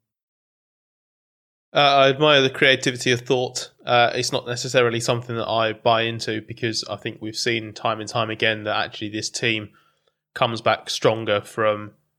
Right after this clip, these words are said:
uh, fro-, from problems, and I don't really see any evidence of it sort of falling apart from, from within. And I don't necessarily think that you're gonna trade Merc for, for Red Bull either. Um,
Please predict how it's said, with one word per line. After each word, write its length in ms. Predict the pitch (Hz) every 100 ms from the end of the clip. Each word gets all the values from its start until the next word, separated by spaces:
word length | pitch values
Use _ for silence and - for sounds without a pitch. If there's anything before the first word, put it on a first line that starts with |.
| _ _
uh, 380 | 113 107 104 98 - -
fro-, 420 | - 123 107 101 -
from 260 | _ 110 107
problems, 600 | - 117 107 107 104 104
and 280 | 110 107 104 _ _ -
I 80 | 120
don't 280 | 131 123 131
really 260 | 127 117
see 340 | - - 120 113
any 220 | 117 113
evidence 540 | 117 123 120 123 -
of 340 | 110 107 - _
it 180 | 117 113
sort 240 | 120 104
of 40 | -
falling 440 | - 117 107 107
apart 480 | 104 - 113 107 -
from, 360 | 123 110 107 - _
from 200 | 120 110
within. 420 | 104 110 113 110
And 180 | 104 113 _ _ _ _ _ _ _ _
I 80 | 120
don't 260 | 120 120 113
necessarily 480 | 117 - 123 113 110
think 300 | 127 107 -
that 80 |
you're 120 | 110 113
gonna 200 | 110 104
trade 520 | - 123 110 110 104 - _ _
Merc 320 | 113 113 113
for, 340 | - 110 107 107
for 160 | -
Red 260 | 113 110 -
Bull 340 | 117 113 - _ -
either. 440 | 113 117 117 117 - _ _ _ -
Um, 460 | 120 117 113 117